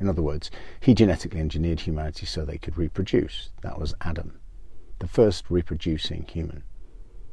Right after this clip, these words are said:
And when he did that, effectively he was bringing them knowledge. So in the Greek myth, Enki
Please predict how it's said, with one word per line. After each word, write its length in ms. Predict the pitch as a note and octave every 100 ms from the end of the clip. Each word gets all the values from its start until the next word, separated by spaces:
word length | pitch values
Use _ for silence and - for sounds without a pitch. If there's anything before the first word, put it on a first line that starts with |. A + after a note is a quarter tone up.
| - - - - - - -
And 560 | A2+ G#2+ G#2 G2+ G2 - - - - - - - - - - - - - - -
when 160 | B2+
he 80 | B2+
did 260 | A2+ B2 A#2
that, 540 | F2+ D#2 F2 - - - - - -
effectively 720 | - F#2+ - A#2+ - G2+ F#2+ F#2+
he 220 | - G#2+
was 180 | G2 F2
bringing 800 | D#2+ F#2+ F#2+ F#2 F#2 F2+ F2 E2+
them 320 | E2+ E2 E2 -
knowledge. 920 | F2 F2 F#2 F2 D2 - - - - - - - - - - - - - - -
So 320 | - G2 F#2+ -
in 240 | C3+ E3+
the 100 | D#3
Greek 480 | A2+ A2 B2+ B2 -
myth, 800 | G#2 C3+ E3 - - - - - - - - - - - - - - - - - - - - - - - - -
Enki 580 | C3 D3 C3 F#2+ G2 G2+